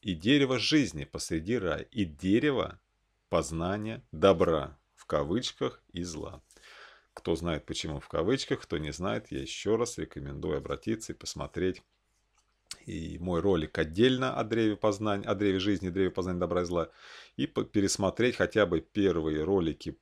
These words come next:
из, э, плейлиста книги «Бытие». Там я несколько раз об этом говорил. Из Эдема выходила река для орошения рая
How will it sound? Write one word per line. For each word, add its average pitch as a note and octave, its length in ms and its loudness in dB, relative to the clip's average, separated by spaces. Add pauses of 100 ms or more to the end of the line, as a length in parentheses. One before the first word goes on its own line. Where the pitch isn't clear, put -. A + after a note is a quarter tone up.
из, D#2+ 420 -12
э, D2 520 -4
плейлиста D#2 800 0 (220)
книги D2 340 -4
«Бытие». G2 600 -4 (340)
Там F2 160 0
я D#2 160 0
несколько F#2 600 -2
раз E2 220 2
об D2 140 -4
этом D2 260 -6
говорил. D2 440 -4 (520)
Из G2 180 0
Эдема C#3 600 6 (1080)
выходила G2+ 480 2
река G2 540 0 (1160)
для G2+ 220 6
орошения C#3+ 600 6
рая E2 320 4